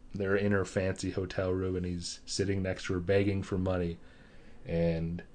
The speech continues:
she doesn't want to give him any money. She's apparently, as they explain the scene, given him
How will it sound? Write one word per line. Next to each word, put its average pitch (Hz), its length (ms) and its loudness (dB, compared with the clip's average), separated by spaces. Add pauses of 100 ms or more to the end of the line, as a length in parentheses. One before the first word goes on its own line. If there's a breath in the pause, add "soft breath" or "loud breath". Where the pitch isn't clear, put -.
(260 soft breath)
she - 220 -4
doesn't 139 300 2
want 202 180 8
to 123 60 4
give 90 120 4
him 87 140 2
any 87 160 2
money. 87 300 0
She's 92 380 -4 (100)
apparently, 104 760 4
as 92 220 -2
they 95 100 0
explain 95 440 -2
the 92 80 -4
scene, 92 300 -4
given 95 300 2
him 90 340 0